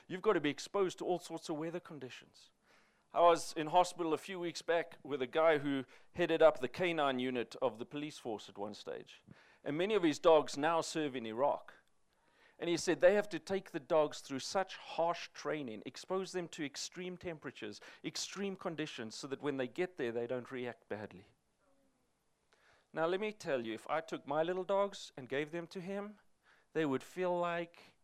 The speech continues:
life's come to an end. But you see, if that's their purpose, then the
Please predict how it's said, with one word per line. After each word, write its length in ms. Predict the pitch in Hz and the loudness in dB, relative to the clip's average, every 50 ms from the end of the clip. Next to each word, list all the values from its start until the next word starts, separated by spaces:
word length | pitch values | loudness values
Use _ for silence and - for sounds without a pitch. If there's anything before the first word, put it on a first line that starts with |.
| _ _ _ _ _ _ _ | _ _ _ _ _ _ _
life's 380 | 117 123 123 123 123 - - | -2 0 2 2 2 -2 -6
come 200 | - - 135 127 120 | -6 -6 -4 -4 -4
to 180 | - - 139 | -6 -8 -8
an 80 | 123 117 | -6 -6
end. 320 | 110 107 110 113 - - - _ _ _ _ _ _ _ _ _ _ - - - _ - - _ - - - _ - - _ _ _ _ _ _ _ _ _ _ _ _ _ _ _ _ _ _ _ _ _ _ _ _ _ _ _ _ _ _ _ - - _ _ - | -6 -6 -6 -8 -12 -16 -20 _ _ _ _ _ _ _ _ _ _ -20 -20 -20 _ -20 -20 _ -20 -20 -20 _ -20 -20 _ _ _ _ _ _ _ _ _ _ _ _ _ _ _ _ _ _ _ _ _ _ _ _ _ _ _ _ _ _ _ -20 -20 _ _ -14
But 100 | 151 147 | -10 -8
you 80 | 160 | -6
see, 140 | 160 - 202 | -4 -2 -2
if 100 | 180 - | -2 0
that's 240 | 196 208 208 - - | 2 0 0 0 0
their 140 | 170 160 156 | 0 0 0
purpose, 500 | - - 226 240 - - 139 123 - - | 2 0 0 0 0 -2 -4 -4 -4 -4
then 220 | - 147 143 139 | -4 -4 -2 0
the 180 | 139 143 139 | 0 0 0